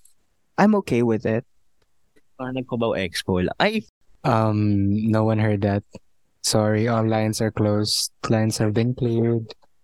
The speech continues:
Speaker 3: Walang nakarinig, no?
Speaker 2: Um, pa-delete po na.
Speaker 3: Pa-delete po na.
Speaker 2: Ikaw po, ikaw, ay, ay, Dan, what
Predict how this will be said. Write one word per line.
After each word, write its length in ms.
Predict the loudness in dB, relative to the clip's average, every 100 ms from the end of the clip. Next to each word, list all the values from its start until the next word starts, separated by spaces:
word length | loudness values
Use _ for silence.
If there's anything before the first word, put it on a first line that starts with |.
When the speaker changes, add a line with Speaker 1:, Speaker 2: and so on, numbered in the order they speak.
| _ -18 -10 -8 -6
Speaker 3:
Walang 320 | -2 -2 0
nakarinig, 400 | 0 0 2 0
no? 320 | 0 -2 -2 0
Speaker 2:
Um, 160 | -2 -2 2
pa-delete 560 | 4 4 2 2 -2
po 160 | -2 -2 0
na. 480 | 0 0 0 0 0 0 -2 -4 -6 -4 -6 -4 -10 -8 -4 -4 -4 _ -8 -4
Speaker 3:
Pa-delete 480 | -2 -2 -2 -2 -4
po 80 | -6
na. 160 | -4 -2
Speaker 2:
Ikaw 300 | 0 2 2 2
po, 240 | 2 2
ikaw, 560 | 2 0 0 2 0 0
ay, 240 | -2 -2 0
ay, 160 | 0 0
Dan, 400 | 0 0 0 0
what 160 | -2